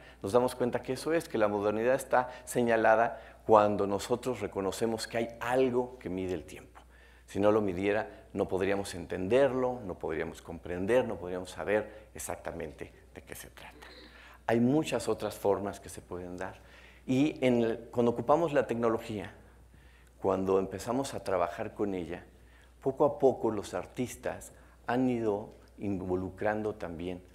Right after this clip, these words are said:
a los espectadores, a los lectores, a los usuarios. Podemos verlo aquí en Silencio Vacío, ¿sí? Es una forma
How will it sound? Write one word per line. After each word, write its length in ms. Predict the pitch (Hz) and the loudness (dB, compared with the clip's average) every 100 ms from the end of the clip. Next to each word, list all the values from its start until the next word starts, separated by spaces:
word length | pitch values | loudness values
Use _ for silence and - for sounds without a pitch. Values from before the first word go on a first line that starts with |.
| - - - | -20 -20 -14
a 100 | 87 | -10
los 380 | 80 - - - - | -10 -10 -16 -20 -18
espectadores, 1040 | 107 - - 85 87 104 113 113 110 - - - | -18 -18 -10 -2 2 6 6 4 -4 -12 -18 -12
a 120 | 90 | -10
los 180 | 78 73 | -10 -10
lectores, 720 | 76 - - 104 104 104 - - - - - | -12 -10 0 0 0 -4 -10 -20 -20 -20 -10
a 80 | 85 | -8
los 220 | 78 - | -8 -12
usuarios. 640 | - - - - - - - - - - - | -16 -16 -16 -18 -18 -20 -20 -20 -20 -20 -10
Podemos 380 | - 135 156 135 | 4 6 6 6
verlo 280 | 135 131 127 | 6 6 2
aquí 280 | - 117 - - - - - | 0 -8 -12 -18 -20 -20 -10
en 120 | 92 | -10
Silencio 560 | - 104 101 104 98 78 | -4 -2 0 -2 -6 -8
Vacío, 360 | - - - - - - _ | -10 -12 -14 -20 -20 -20 _
¿sí? 220 | - 95 - - - - - | -16 -16 -18 -20 -20 -20 -16
Es 120 | 98 | -10
una 180 | 113 113 | -2 -2
forma 800 | 110 127 135 135 135 135 220 175 | 0 4 4 4 0 -2 -4 -12